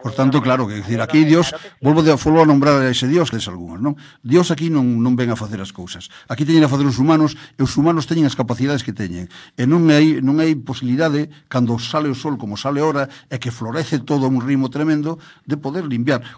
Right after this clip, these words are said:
Speaker 1: O tractor que temos, temos un tractor que leva limpiando todo o ano os, a, as beiras dos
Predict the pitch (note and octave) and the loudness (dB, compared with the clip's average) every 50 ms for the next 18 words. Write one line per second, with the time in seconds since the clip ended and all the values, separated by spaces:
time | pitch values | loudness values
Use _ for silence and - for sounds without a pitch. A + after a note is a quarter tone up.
0 | _ - E3+ D#3+ E3+ E3+ - - G3+ F#3 E3 F3 D3+ - C#3 G#2+ G2 G#2+ - - | _ -6 -6 -4 -4 -4 -2 -2 -4 -2 -2 -4 -4 -4 -4 -6 -6 -6 -6 -4
1 | E3+ E3 D#3 E3+ D3 E3 D#3 D3+ F#3 D#3+ D3 D3+ D3+ D3+ D3 C#3+ C#3+ C#3+ C#3 C3+ | -4 -2 -2 -4 -4 -4 -4 -4 -6 -4 -2 -2 0 0 2 2 0 0 0 0
2 | D3+ D3 C#3+ C#3 B2+ C#3 C3+ C3+ C#3 C#3 C#3 C#3 C#3 C#3 - - - _ _ D#3+ | -2 -2 -2 -4 -4 -4 -4 -2 0 0 0 0 -2 -6 -12 -20 -20 _ _ -8
3 | B2 - - - B2 A#2+ - A2 - A#2+ A2+ A#2+ B2+ C#3 C3 B2+ A#2 A#2+ | -8 -8 -6 -6 -4 -4 -4 -4 -6 -6 -6 -2 -2 -2 -2 -2 -2 -4